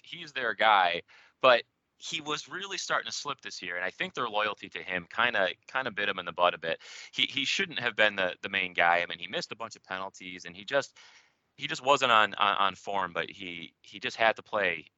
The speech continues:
fr-, from the start every, every match, and I think that was a mistake. So that was one thing that annoyed me with Napoli this year, 'cause I felt like it, it really could have been their year, but oh well. I'm not the, uh, I'm not the manager, and there's probably good reason for that too.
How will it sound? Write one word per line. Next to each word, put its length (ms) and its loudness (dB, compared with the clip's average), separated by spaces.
fr-, 220 -4
from 180 -8
the 80 -10
start 360 0
every, 200 -2
every 240 -2
match, 300 0
and 80 -8
I 40 -8
think 200 -14
that 120 -4
was 140 -12
a 40 -20
mistake. 440 -8
So 140 -4
that 140 6
was 120 2
one 140 4
thing 160 -2
that 120 4
annoyed 280 -2
me 80 -8
with 160 -12
Napoli 340 -2
this 220 -14
year, 160 -10
'cause 120 -8
I 80 -2
felt 220 0
like 160 -2
it, 140 -6
it 200 -10
really 260 -4
could 220 -4
have 80 -8
been 140 -2
their 180 -2
year, 380 -8
but 240 4
oh 100 4
well. 380 6
I'm 140 0
not 260 4
the, 300 -10
uh, 220 -2
I'm 60 -8
not 160 -4
the 60 -16
manager, 400 -8
and 120 -14
there's 220 -14
probably 300 -2
good 120 -10
reason 200 -6
for 140 -10
that 160 2
too. 180 -8